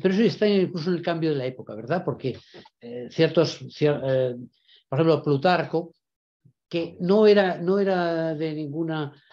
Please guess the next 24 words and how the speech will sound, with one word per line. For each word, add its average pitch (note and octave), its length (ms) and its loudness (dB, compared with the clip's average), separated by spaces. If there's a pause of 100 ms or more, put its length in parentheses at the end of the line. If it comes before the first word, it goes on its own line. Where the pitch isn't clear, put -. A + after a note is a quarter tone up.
(180)
eh, C3 300 -12
bueno, E3 440 0
se, E3 260 2
se E3+ 140 -2
acercaba F3 420 4
más F#3 160 4
bien F3+ 140 2
a - 20 2
los C#3+ 140 -2
estoicos, B2+ 500 -8
no F#3+ 140 4
era D#3 100 2
un C#3 80 -2
estoico A#2 420 -8
Plutarco, A2+ 500 -8
es-, - 60 -12
va-, C#3 460 -2
estaría D#3 500 2
entre F3 180 -2
los D#3 120 -2
académicos D#3 680 0
y D3+ 40 -6
los C#3+ 140 -4
estoicos, D3+ 360 -4